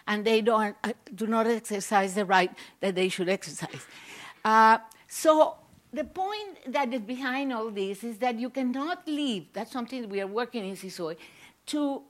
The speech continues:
only the traditional social policies, the well-being of the people. That's not enough. You have to start looking at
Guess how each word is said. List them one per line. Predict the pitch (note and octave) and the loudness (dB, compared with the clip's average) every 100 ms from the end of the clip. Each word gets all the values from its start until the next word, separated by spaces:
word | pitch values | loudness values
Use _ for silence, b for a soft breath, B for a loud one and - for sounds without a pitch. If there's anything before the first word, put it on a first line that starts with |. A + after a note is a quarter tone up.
| _ C4+ | _ 0
only | D#4+ F#4+ G4 | 0 2 0
the | E4 D#4+ - | 0 -4 -4
traditional | C#4 A3+ D4+ D4 D#4+ D4 B3+ | -4 -2 -4 -6 -4 -4 -4
social | C4 B3+ C4 B3+ | -4 -4 -6 -8
policies, | B3 B3 B3 B3+ G#3 | -4 -4 -4 -6 -4
the | G#3+ | -2
well-being | G#3+ A#3 G#3 A3+ G#3 | 2 2 2 -2 -2
of | F#3 - | -4 -8
the | |
people. | - D#3+ - - _ b b b b - | -14 -16 -20 -20 _ b b b b -2
That's | C#4+ C4+ | -2 0
not | C4+ | -2
enough. | A#3+ A#3 F#3 - - _ B B B | -2 -2 -2 -6 -20 _ B B B
You | G#3+ A#3+ | -4 -2
have | C4+ D4 D#4 D#4 | 2 2 2 -2
to | D4 | -10
start | - C4+ B3+ | -4 -4 -2
looking | B3 - A3+ G#3+ | -4 -4 -6 -4
at | G3+ | -4